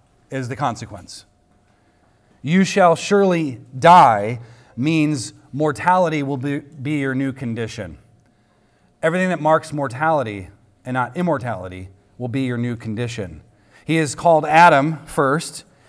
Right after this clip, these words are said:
and then after sin, you have Adam, Seth, you have Enosh. Enosh simply means frail,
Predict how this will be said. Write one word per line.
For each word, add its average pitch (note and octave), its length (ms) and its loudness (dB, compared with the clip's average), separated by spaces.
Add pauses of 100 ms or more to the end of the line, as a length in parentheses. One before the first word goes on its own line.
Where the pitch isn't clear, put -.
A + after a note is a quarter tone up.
(240)
and D3 140 -2
then D#3 100 2
after D#3 320 0
sin, D#3 480 -4 (100)
you B2 120 -10
have B2 120 -4
Adam, B2 320 -2
Seth, A#2+ 400 -4 (220)
you B2 120 -8
have B2 340 0 (120)
Enosh. B2 600 -2 (420)
Enosh D#3+ 380 -2 (100)
simply C#3 320 -8
means A#2+ 480 -8 (180)
frail, B2 600 -2